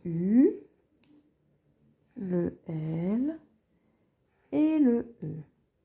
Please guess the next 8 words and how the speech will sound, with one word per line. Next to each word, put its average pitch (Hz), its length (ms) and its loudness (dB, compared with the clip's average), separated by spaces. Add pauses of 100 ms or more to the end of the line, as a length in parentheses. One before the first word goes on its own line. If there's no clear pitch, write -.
(1900)
D'accord ? 220 520 -8 (800)
Maintenant, 233 680 6
à 220 160 6
vous 240 480 2 (340)
d'écrire 208 400 0
le 185 140 4
mot 175 240 2
souris. 311 420 4